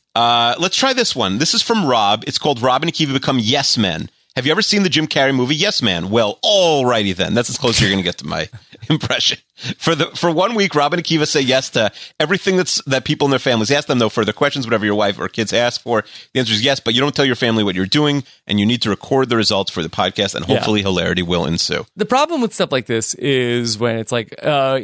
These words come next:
Speaker 2: "Oh, Rob eats kosher food." Like, it's
Speaker 1: Right.
Speaker 2: when, if things are happening not on the podcast, it makes
Speaker 1: Yeah.
Speaker 2: it very hard to, for it to be a podcast.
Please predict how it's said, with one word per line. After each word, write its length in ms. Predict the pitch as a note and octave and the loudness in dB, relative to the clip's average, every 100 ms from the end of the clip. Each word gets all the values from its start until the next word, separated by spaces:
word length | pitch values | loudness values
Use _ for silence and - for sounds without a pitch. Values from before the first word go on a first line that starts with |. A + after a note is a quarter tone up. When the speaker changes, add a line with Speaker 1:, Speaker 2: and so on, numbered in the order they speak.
| A#2 | 0
Speaker 2:
"Oh, 260 | A#3 E3+ | 0 0
Rob 320 | B2+ D3 F3 F#3+ | 0 0 -2 -6
eats 220 | F#3+ - | -8 -4
kosher 420 | - G#3 - A3 | 0 0 0 -2
food." 460 | - A3+ F#3 B2+ A#2+ | 2 2 2 0 0
Like, 200 | C3 A#2+ | -2 0
it's 320 | G2 D#3+ C3 | 0 0 2
Speaker 1:
Right. 320 | B2+ G2 - | 2 0 -2
Speaker 2:
when, 260 | F3 A3 G#3 - _ | 2 2 2 -8 _
if 160 | G#3 A3+ | -2 -2
things 480 | - B3 C#4 D4 C4+ | -4 -4 -2 0 0
are 80 | |
happening 760 | F#3 G3+ G#3 - E3 D#3 C#3+ - | 0 -2 -4 -2 -2 -2 -2 -4
not 400 | D3+ D#3 E3+ E3 - | -2 0 0 -2 -8
on 280 | D3 D#3 D3+ | -4 -2 -2
the 60 | D3 | -4
podcast, 1000 | G3 G#3 D#3 - C3 A2 - - - - | -2 -2 -4 -4 -4 -2 -4 -6 -8 -4
it 260 | D3+ D3+ E3 | -2 -2 0
makes 240 | E3+ C#3+ | -2 2
Speaker 1:
Yeah. 200 | C3 - | 0 0
Speaker 2:
it 60 | C3 | -2
very 260 | E3 F3 | 0 0
hard 320 | C#3+ D3+ D3 - | 0 -2 -4 -6
to, 320 | D#3 C#3+ D3 | -4 0 0
for 280 | A2+ F3+ E3 | 0 0 0
it 80 | |
to 60 | D3+ | -2
be 460 | A#2 D#3+ D3+ D3 - | -4 -2 0 -2 -2
a 80 | A#2 | -2
podcast. 680 | C#3 A#2+ - - - - | -2 -2 -6 -12 -12 -18